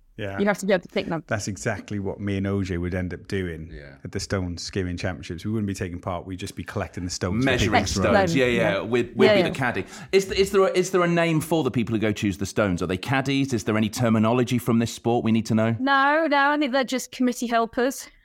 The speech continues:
Speaker 2: But they
Speaker 3: Committee
Speaker 2: just go
Speaker 3: helpers.
Speaker 2: out and collect them. You can take your own, but they'll measure them before you can throw them to make sure
Speaker 3: Right.
Speaker 2: they're in a competition size. I was gonna say, I wanna know when you guys have thrown a stone.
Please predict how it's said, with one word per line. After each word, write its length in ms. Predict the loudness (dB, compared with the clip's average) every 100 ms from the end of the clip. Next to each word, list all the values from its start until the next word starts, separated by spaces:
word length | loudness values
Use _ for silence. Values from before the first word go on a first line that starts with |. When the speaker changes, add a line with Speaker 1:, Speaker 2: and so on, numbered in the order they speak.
| 0
Speaker 2:
But 180 | 2
they 60 | 4
Speaker 3:
Committee 160 | 2 2
Speaker 2:
just 220 | -2 0
go 160 | 2 4
Speaker 3:
helpers. 280 | 4 2
Speaker 2:
out 0 | -4 -20 _ _
and 200 | 0 0
collect 280 | 2 0 0
them. 160 | -2 -4 _
You 80 | -8 -2
can 220 | 2 2
take 300 | 2 0 0
your 160 | 0 2
own, 220 | 2 2
but 100 | 2
they'll 120 | 2 4
measure 280 | 2 0
them 160 | 0 0
before 240 | 0 0
you 120 | 0 0
can 120 | -4
throw 220 | 0 2
them 160 | 0 -2 _ _ _
to 60 | 2
make 200 | 4 4
sure 160 | 4 2
Speaker 3:
Right. 80 | 0
Speaker 2:
they're 100 | -2
in 120 | 0
a 60 | 0
competition 520 | 0 -4 -2 -4 -4
size. 420 | -4 -2 -2 -6 -14
I 20 | -16 -8
was 80 | 0
gonna 180 | 2
say, 340 | 2 4 4 4
I 100 | 2
wanna 200 | 4 4
know 460 | 4 4 4 2 0
when 240 | 0 2
you 100 | 2
guys 200 | 2 0
have 100 | 0
thrown 260 | -2 0 0
a 60 | -2
stone. 320 | -2 -2